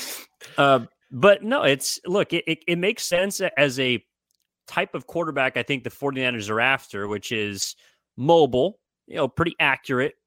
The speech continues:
And for where they're picking, you're not gonna get a guy that can really shock you with those physical tools. And I also, I also just think it, it kind of fits philosoph-, philosophically with what we've seen them do with their quarterbacks recently, or what we've kind of seen them shift towards,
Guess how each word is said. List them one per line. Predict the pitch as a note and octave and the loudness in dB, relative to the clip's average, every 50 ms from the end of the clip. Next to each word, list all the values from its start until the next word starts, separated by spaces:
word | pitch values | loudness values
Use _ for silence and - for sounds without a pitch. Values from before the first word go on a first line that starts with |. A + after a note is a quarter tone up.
| _ _ _ - | _ _ _ -6
And | C#3 C#3+ C#3 C#3 C3+ C3 A#2 - | -4 -2 0 0 -2 -2 -4 -2
for | D3 C#3+ | -2 0
where | D#3 F3 E3+ | 0 0 0
they're | C#3+ B2+ A2+ | -2 -2 -4
picking, | - - A3+ A#3 - - D3 C#3 | -2 -2 -4 -2 -2 -2 -2 -2
you're | C3+ C3+ C3+ | -2 -4 -4
not | D3 D3+ D3+ - | -4 -4 -4 -4
gonna | D#3+ C#3+ B2+ | -4 -6 -6
get | A2 A#2+ C#3+ B2+ | -4 -2 -2 -2
a | A#2+ | -2
guy | A2 B2 C3 C3 C3 B2+ | -2 -2 0 0 0 0
that | A2+ B2 - | -2 -6 -8
can | - B2+ A#2+ | -8 -8 -6
really | A#2+ A#2+ B2 A#2 G#2+ | -4 -4 -4 -4 -4
shock | - - - C3+ C3 C3 - - | -4 -4 -4 -4 -4 -4 -4 -6
you | B2+ A2+ | -6 -4
with | A2+ - | -6 -4
those | - A#2 A2+ G#2 - | -4 -4 -4 -4 -6
physical | - - C3 B2+ A2 A#2 G#2 - G#2 G2 | -6 -4 -4 -4 -4 -6 -10 -10 -10 -12
tools. | - - - D#3+ D3 B2 G#2+ G2+ F#2+ - - - _ _ _ _ _ _ _ _ - | -10 -8 -4 -4 -2 -2 -2 -4 -6 -8 -12 -18 _ _ _ _ _ _ _ _ -2
And | C#3 C3+ C3 B2+ B2 - _ - | -2 0 0 -2 -6 -4 _ 0
I | C#3+ C#3 D3+ D#3 | 2 2 2 2
also, | E3+ G3+ G3 - - - - | 2 0 -2 -4 -8 -4 0
I | C3+ | 2
also | D#3 F#3 F3+ - F3+ | 2 2 0 -2 -4
just | C#3 C3+ C3 - | -6 -6 -8 -6
think | - D3+ C#3+ B2 C#3 | -6 -6 -4 -2 -2
it, | C3+ - _ _ _ _ _ - | -4 -4 _ _ _ _ _ -8
it | C#3+ - - | -8 -8 -6
kind | F3 D#3 C#3+ | -4 -4 -4
of | B2+ - | -6 -4
fits | - F3 D#3 - - | -2 -4 -4 -4 -6
philosoph-, | - - F3 E3+ D3 C3 - - C#3 C3+ C#3+ D3+ - - - - C#3 B2+ | -6 -4 -2 -2 -2 -2 -2 -2 -2 0 -2 -2 -6 -10 -20 -18 -16 -8
philosophically | - D#3+ D3 C3 - - C3+ C#3 C3+ C#3+ - - C3 | -4 -2 -2 0 0 0 0 0 0 -2 -6 -6 -6
with | B2 A2+ G#2 F#2+ | -6 -6 -6 -6
what | - - - - | -6 -6 -4 -4
we've | C3+ B2+ G#2+ | -6 -6 -6
seen | - - - C#3 C#3 C#3 C3+ | -6 -8 -6 -4 -4 -4 -2
them | B2+ A#2+ A#2 A2 | -2 -4 -4 -4
do | G2 A#2 B2+ B2+ | -4 -4 -2 -2
with | B2 A#2 - - | -2 -4 -6 -8
their | A#2 - - - A2+ A2 | -10 -10 -8 -8 -10 -6
quarterbacks | - - C3+ B2+ A#2+ B2 A#2+ A2+ - - | -4 -2 -2 -2 0 -2 -2 -2 -4 -6
recently, | B2+ C3+ C#3 C3+ - - A#2+ A2+ A#2 G#2+ | -8 -8 -8 -8 -8 -8 -6 -6 -4 -4
or | G#2 | -4
what | G2+ A2+ A2 | -2 -4 -4
we've | A#2+ B2 A2+ - - | -4 -6 -8 -8 -10
kind | - - B2 | -8 -8 -6
of | G#2+ - | -6 -6
seen | - - C#3+ C3+ | -6 -6 -4 -2
them | B2+ A#2 A2 G2+ | -2 -2 -4 -4
shift | - - - D3 D3+ - - - | -6 -6 -4 -4 -4 -6 -8 -12
towards, | - C3+ B2+ B2 A#2 A2 G2+ - | -6 -2 0 2 0 0 -2 -6